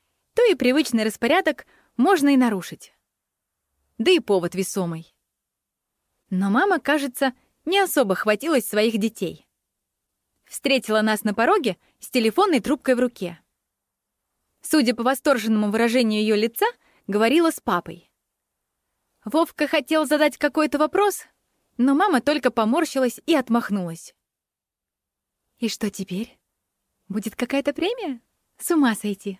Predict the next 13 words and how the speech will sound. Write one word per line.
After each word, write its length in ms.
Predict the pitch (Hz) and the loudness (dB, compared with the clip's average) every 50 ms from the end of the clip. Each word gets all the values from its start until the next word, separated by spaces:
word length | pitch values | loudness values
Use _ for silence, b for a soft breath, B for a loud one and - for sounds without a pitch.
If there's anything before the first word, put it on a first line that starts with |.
| _ _ _ _ _ _ _ _ _ _ _ _ _ _ _ _ | _ _ _ _ _ _ _ _ _ _ _ _ _ _ _ _
Ты 120 | _ 220 226 | _ -2 -2
уже 160 | 226 196 226 | 0 -2 -2
всех 280 | 233 - - 254 240 262 | -6 -4 -4 -2 -2 -2
обзвонил? 480 | 220 214 - 233 247 247 269 359 415 - _ _ _ _ _ _ _ _ _ _ _ _ _ | -4 -2 0 0 2 2 0 -2 -6 -12 _ _ _ _ _ _ _ _ _ _ _ _ _
Да, 320 | - 196 226 262 320 269 | -4 -2 -2 0 0 -2
понимаешь, 460 | - - 220 214 214 214 262 339 381 | 0 0 0 2 2 0 0 -2 -4
что 160 | - - 339 - | -4 -4 -6 -6
час 280 | - - 262 226 - | -4 -8 -10 -10 -10
поздний". 480 | _ - 208 196 - - 170 160 _ _ _ _ _ _ _ _ _ _ _ _ _ _ _ _ _ _ _ _ _ _ _ _ _ _ | _ -10 -10 -10 -10 -12 -18 -18 _ _ _ _ _ _ _ _ _ _ _ _ _ _ _ _ _ _ _ _ _ _ _ _ _ _
Мы 200 | - 214 240 220 | 0 2 2 2
с 100 | - - | 0 0
Вовой 300 | 185 202 294 311 359 320 | 0 0 2 2 2 2
переглянулись. 840 | - 247 226 269 208 233 254 240 226 190 165 160 - - - _ | 2 0 0 0 2 2 2 2 0 -2 -4 -8 -12 -16 -20 _